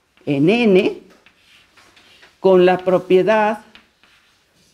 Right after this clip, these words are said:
de que J de U N converja al ínfimo, que le llamamos E cero, ¿verdad? Es este ínfimo, ¿de acuerdo?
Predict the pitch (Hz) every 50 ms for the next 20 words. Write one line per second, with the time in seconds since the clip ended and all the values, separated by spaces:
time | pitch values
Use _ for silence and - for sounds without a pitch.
0 | _ _ _ - - 147 165 165 165 - 160 160 - - - _ - - 214 247
1 | 262 269 262 262 - 208 208 208 - - _ _ _ _ _ _ _ _ - -
2 | _ _ - - 123 156 151 156 175 214 226 226 233 214 208 190 185 180 190 202
3 | 185 - - - _ _ _ _ _ _ _ _ _ _ _ _ _ _ _ _
4 | _ _ _ _ _ - 165 170 170 185 196 202 208 202 - 202 208 208 220 226
5 | 269 285 294 294 285 - 240 233 214 208 202 190 - - - _ _ _ _ _
6 | _ _ _ _ _ _ _ _ _ - 139 139 135 143 135 147 147 160 170 180
7 | 180 165 160 - 156 147 - - - - - - _ _ _ _ _ _ _ _
8 | _ _ _ _ _ _ _ _ _ _ _ _ _ _ - - 508 587 - -
9 | _ _ _ _ _ _ _ _ _ _ _ _ _ _ _ _ _ _ _ -
10 | - - - 160 160 160 - - 160 151 143 127 - - - - _ _ _ _
11 | _ _ _ _ _ _ _ _ _ _ _ - - - - - 175 190 214 262
12 | 311 -